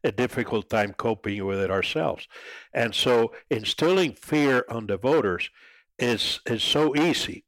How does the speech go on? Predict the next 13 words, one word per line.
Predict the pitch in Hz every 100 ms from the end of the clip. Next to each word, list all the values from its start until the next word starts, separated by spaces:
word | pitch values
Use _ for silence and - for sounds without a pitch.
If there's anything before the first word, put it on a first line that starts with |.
| _
as, | - 110 107 -
as | 110 101 - 120
more | 147 143 131 - - - -
anecdotal | 120 120 104 120 131 123 120
evidence | 113 131 113 107 -
comes | - 120 110
forward | - 131 123 104 92 - - - _ -
that | 117 113 110 -
can | 110 107
really | 127 180 139
be | 104 107
used | 104 110 113 107 -
to | 107 98